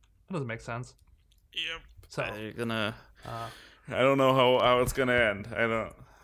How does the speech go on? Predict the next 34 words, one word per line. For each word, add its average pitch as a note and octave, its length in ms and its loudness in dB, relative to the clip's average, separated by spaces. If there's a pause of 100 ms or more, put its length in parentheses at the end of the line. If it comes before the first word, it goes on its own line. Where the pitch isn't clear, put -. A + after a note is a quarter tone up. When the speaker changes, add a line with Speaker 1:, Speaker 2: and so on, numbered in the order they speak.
(160)
Speaker 2:
'cause B2+ 260 -2
I C3 100 6
remember D#3 380 4
the D3 80 -4
manga D#3 440 2
ended A#2 340 0
with A2+ 160 -4
a G#2 40 -4
Speaker 1:
<laughs> - 20 -4
Speaker 2:
lot G#2+ 280 4
of G#2 220 -10
criticism, G#2+ 800 -6 (640)
'cause G#2 200 -2
it, - 360 -4
people A2+ 260 -4
were, G#2 400 0
there's G2 200 -4
a G2 60 -2
lot F#2+ 200 2
of F#2 80 -4
people, F#2+ 380 -6 (240)
um, F2+ 580 -6 (380)
upset - 280 -8
that F#2+ 60 -6
it F#2 40 -8
just F#2 200 -12
turned G2 240 -4
into, F#2+ 180 -6
like, F#2 260 -2
Japanese F#2+ 580 -4
nationalism G#2+ 760 -4
at B2 120 -4
the C3+ 140 -2
end. C#3+ 300 -6